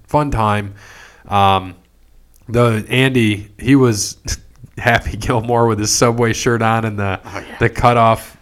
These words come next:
Speaker 1: the
Speaker 2: The cut off, uh, p-, uh, um,
Speaker 1: the plaid.
Speaker 2: plaid, thank you.
Speaker 1: Yeah,
Speaker 2: That's
Speaker 1: you're
Speaker 2: what I was
Speaker 1: welcome.
Speaker 2: looking for.
Speaker 1: And then, uh, his one,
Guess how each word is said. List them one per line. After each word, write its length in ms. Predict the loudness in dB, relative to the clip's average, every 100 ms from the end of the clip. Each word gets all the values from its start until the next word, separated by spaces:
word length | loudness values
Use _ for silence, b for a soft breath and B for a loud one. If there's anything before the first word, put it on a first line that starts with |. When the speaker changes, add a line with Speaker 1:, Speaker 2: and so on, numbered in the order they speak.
| -10
Speaker 1:
the 320 | -6 -4 -6
Speaker 2:
The 40 |
cut 180 | -6 -4
off, 220 | -4 -4
uh, 340 | -6 -6 -6 -8 -14 -20 -16
p-, 80 | -12
uh, 220 | -8 -8 -8 -10
um, 300 | -12 -16 -20 _ b b b b b -18 -20 -18
Speaker 1:
the 300 | -14 -8 -8
plaid. 520 | -2 0 0 -2 -4
Speaker 2:
plaid, 400 | 2 2 2 0
thank 200 | -6 -6
you. 60 | -2
Speaker 1:
Yeah, 160 | -2
Speaker 2:
That's 140 | -4 -8
Speaker 1:
you're 140 | -8
Speaker 2:
what 80 | -6
I 80 | -4
was 100 | -6
Speaker 1:
welcome. 200 | -10 -16
Speaker 2:
looking 120 | -16
for. 240 | -12 -10 -6
Speaker 1:
And 160 | -4 -2
then, 160 | -2
uh, 260 | 0 0 -2 -4
his 380 | -4 -4 -6
one, 420 | -8 -4 -4 -6